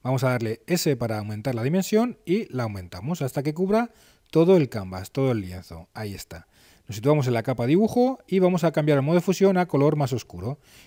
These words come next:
Y vemos cómo queda, pero vosotros podéis ir probando. Yo creo que va a quedar mejor si cambio el modo de fusión a multiplicar, efectivamente. Queda mucho mejor. Voy a continuación a intentar ocultar los bordes que me han quedado ahí, como veis. Voy aquí a ajustar a la pantalla, ahí,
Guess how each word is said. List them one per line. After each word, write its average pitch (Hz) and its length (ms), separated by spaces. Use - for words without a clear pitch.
Y 139 80
vemos 185 280
cómo 143 280
queda, 98 260
pero 131 160
vosotros 180 540
podéis 151 320
ir 175 120
probando. 107 460
Yo 135 140
creo 180 240
que 160 140
va 156 100
a 151 60
quedar 151 220
mejor 175 460
si - 180
cambio 151 320
el 123 60
modo 156 180
de 160 80
fusión 190 460
a 160 100
multiplicar, 117 680
efectivamente. 104 720
Queda 156 220
mucho 127 240
mejor. - 320
Voy 156 220
a 196 60
continuación 180 600
a 170 60
intentar 151 720
ocultar 185 560
los 151 240
bordes 151 420
que 143 160
me 139 100
han 143 100
quedado 147 420
ahí, 110 220
como 107 260
veis. 92 360
Voy 120 140
aquí 123 180
a 131 60
ajustar 123 420
a 117 40
la 117 100
pantalla, 185 560
ahí, 165 400